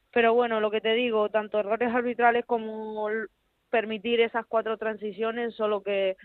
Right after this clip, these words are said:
lo que, eh, nos marcaron la diferencia. Así que, no sé, espero que, que la cosa cambie de, siempre digo, de ahora en adelante, pero tenemos que mejorar tanto las jugadoras como el, bueno, las colegiales en este caso.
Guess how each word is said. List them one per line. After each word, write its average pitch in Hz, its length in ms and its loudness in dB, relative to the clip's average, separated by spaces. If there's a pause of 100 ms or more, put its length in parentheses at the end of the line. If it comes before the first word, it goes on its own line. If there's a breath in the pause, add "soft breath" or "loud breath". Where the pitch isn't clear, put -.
(480 loud breath)
lo 233 160 6
que, 208 420 2
eh, 202 40 -2
nos 214 140 -4
marcaron 214 420 0
la 220 100 4
diferencia. 196 540 -4
Así 180 160 -14
que, 185 420 -8 (560)
no 196 200 -6
sé, 202 220 6
espero 196 300 6
que, 196 460 2
que 214 100 -2
la 202 140 2
cosa 214 280 -2
cambie 214 300 -2
de, 202 540 -2 (480)
siempre 208 760 -4
digo, 214 300 0
de 202 80 -4
ahora 214 220 -2
en 220 80 -4
adelante, 214 500 0
pero 185 320 -6 (540 loud breath)
tenemos 226 300 4
que 254 100 2
mejorar 233 480 4
tanto 220 240 -2
las 214 120 2
jugadoras 214 440 0
como 208 760 -10
el, 190 640 -4 (240)
bueno, 190 340 -6
las 190 140 -2
colegiales 185 580 2
en 180 80 -10
este 175 140 -12
caso. 180 200 -8